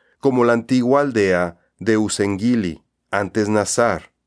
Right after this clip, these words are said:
que significa ofrecer un sacrificio, que concuerda con la afirmación del historiador Flavio Josefo. Sus habitantes muestran ahí sus restos hasta el día de hoy.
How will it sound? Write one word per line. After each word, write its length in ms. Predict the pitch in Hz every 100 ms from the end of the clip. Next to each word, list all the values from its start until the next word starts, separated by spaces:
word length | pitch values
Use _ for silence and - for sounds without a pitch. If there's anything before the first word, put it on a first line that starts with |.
| _ _
que 120 | 101
significa 720 | - 104 95 117 110 110 107
ofrecer 520 | 113 98 95 - 95 92
un 80 |
sacrificio, 840 | 90 92 - 90 107 107 - 76 - _ _
que 140 | - 123
concuerda 760 | 139 123 131 139 135 92 87
con 160 | - 98
la 80 | 95
afirmación 720 | - 101 98 95 - 117 107
del 140 | 107
historiador 800 | 107 - 113 113 110 98 92 87 _
Flavio 440 | - 107 90 98
Josefo. 680 | 90 98 - 117 113 78 71 _ _ _ _
Sus 360 | - - 113 113
habitantes 840 | 95 95 - 107 113 113 131 127
muestran 640 | 113 113 98 - 87 87
ahí 420 | 85 92 110 98 - _ _
sus 340 | - 123 95
restos 600 | 95 123 131 - 90 87 - _ -
hasta 280 | 104 -
el 120 | 104 90
día 180 | 85
de 180 | 78 82
hoy. 360 | 85 90 73